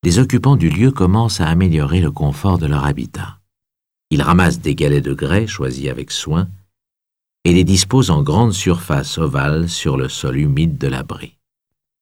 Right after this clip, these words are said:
Ces empierrements sont une des découvertes majeures faites à la Bombonne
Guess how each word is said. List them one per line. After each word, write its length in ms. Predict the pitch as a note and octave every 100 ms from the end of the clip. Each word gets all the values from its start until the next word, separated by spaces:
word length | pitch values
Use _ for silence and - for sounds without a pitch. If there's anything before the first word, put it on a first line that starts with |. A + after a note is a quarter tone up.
| _
Ces 260 | - G2 F2+
empierrements 560 | B2 F#2 G2 G2 C3+
sont 240 | C#3+ - F2+
une 240 | E2+ A2
des 120 | D2+
découvertes 500 | C#2 D2+ E2 D2 D2
majeures 420 | C2+ D2 C#2+ G2 F#2+
faites 260 | F2+ E2+
à 40 | C#2
la 100 | C#2
Bombonne 680 | D2+ D2 B1+ A1+ A#1 -